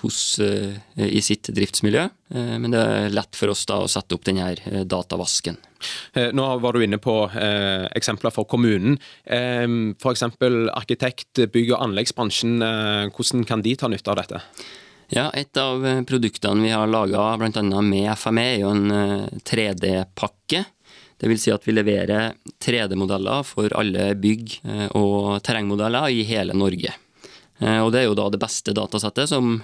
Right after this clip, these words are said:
Speaker 1: som er å oppdrive for, eh, for F K B-data, som det heter. Eh, tidligere så brukte jo arkitekten å få, eh, la oss si, litt dumme filer,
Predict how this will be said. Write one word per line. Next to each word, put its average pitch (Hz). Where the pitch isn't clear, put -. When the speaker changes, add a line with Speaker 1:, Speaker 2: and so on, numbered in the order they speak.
Speaker 1:
som 113
er 104
å 101
oppdrive 95
for, -
eh, 95
for 95
F -
K -
B-data, 95
som 92
det 92
heter. 95
Eh, 110
tidligere 117
så 123
brukte 113
jo 107
arkitekten 107
å 120
få, 104
eh, 101
la 101
oss 98
si, 101
litt -
dumme 104
filer, 127